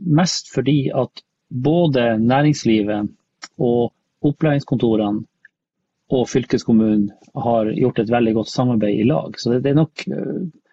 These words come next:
Hovedgrunnen for at det har skjedd, er nok på en måte at samfunnet har stått i lag om det her,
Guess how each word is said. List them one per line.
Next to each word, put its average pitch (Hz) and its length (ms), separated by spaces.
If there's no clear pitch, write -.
Hovedgrunnen 151 720
for 110 100
at 104 80
det 117 80
har 113 120
skjedd, 104 320
er 131 180
nok - 360
på 110 80
en 107 60
måte 110 220
at - 100
samfunnet 107 400
har 101 80
stått 104 160
i 107 80
lag 127 340
om 80 140
det 98 80
her, 107 140